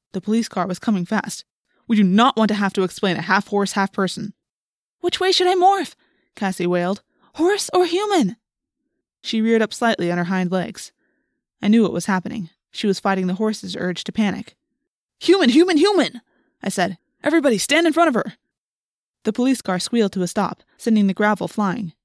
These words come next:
A single policeman stepped out. I waved at him. "Mornin',"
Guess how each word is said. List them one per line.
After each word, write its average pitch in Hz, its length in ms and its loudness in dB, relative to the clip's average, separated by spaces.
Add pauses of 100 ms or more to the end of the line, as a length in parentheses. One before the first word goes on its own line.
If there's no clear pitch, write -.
(440)
A 214 60 -4
single 254 280 0
policeman 247 480 -2
stepped 190 300 -6
out. 185 220 -8 (600)
I 202 100 0
waved 202 260 0
at 180 120 -4
him. 175 180 -8 (1000)
"Mornin'," 202 580 0